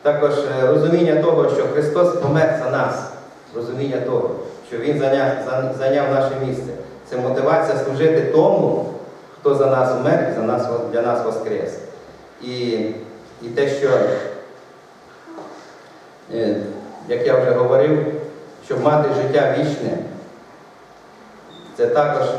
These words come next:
е, побуджує нас слідувати за Ісусом Христом. І, і те, що останнє, це мотивація отримати нагороду, отримати нагороду. Хай Господь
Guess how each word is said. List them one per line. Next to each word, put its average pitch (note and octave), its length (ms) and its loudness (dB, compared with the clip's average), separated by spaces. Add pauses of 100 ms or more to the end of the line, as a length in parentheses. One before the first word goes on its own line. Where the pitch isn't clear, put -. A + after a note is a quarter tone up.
(420)
е, G#2+ 260 0 (340)
побуджує C#3 500 0
нас - 380 0 (540)
слідувати C3+ 580 0 (140)
за A#2 100 0
Ісусом A#2 500 -2
Христом. A2 420 -4 (1040)
І, A2 40 -10 (440)
і - 80 -8
те, D3+ 120 2
що - 200 -2 (760)
останнє, D3+ 460 0 (140)
це A2 280 -4 (180)
мотивація - 500 -2
отримати G#2 360 -2 (160)
нагороду, F#2+ 380 -6 (100)
отримати A#2 340 -2
нагороду. - 420 -4 (800)
Хай G3 220 2
Господь F#3+ 440 2